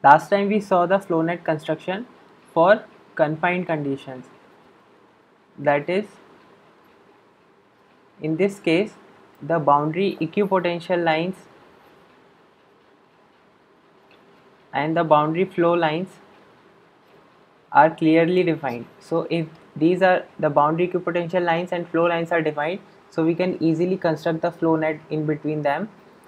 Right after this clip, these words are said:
And so here, as we saw, that surface A B, if the water level here is somewhere here and downstream it is here, so on this surface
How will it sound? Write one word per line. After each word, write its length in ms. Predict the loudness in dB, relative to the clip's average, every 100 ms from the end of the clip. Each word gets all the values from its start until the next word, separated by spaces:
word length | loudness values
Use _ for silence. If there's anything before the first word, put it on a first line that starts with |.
| -20 -20 -8
And 340 | -4 -4 -4 -12 -8
so 340 | 0 2 2
here, 380 | 2 4 4 4
as 240 | 2 2 0
we 120 | -4
saw, 340 | 2 2 2 0
that 260 | -2 -2 -6 -4
surface 480 | 0 0 0 -4 -4 0
A 160 | 0
B, 280 | 0 -2 -6 -10
if 140 | -8 -4
the 100 | 0
water 240 | 0 2
level 260 | 0 0 -2
here 300 | -2 -2 -4 -6
is 200 | -8 -8 -16 -14
somewhere 300 | -10 -8 -6
here 300 | -6 -6 -8 -12 -20 -20 -18
and 160 | -16 -16 -18 -8
downstream 420 | -6 -6 -8 -10
it 80 | -8
is 160 | -10 -6
here, 240 | -6 -8 -12 -20 -20 -20 -6
so 320 | 0 0 -2 -8 0
on 200 | 0 2
this 200 | 0 0
surface 500 | 0 0 -2 -4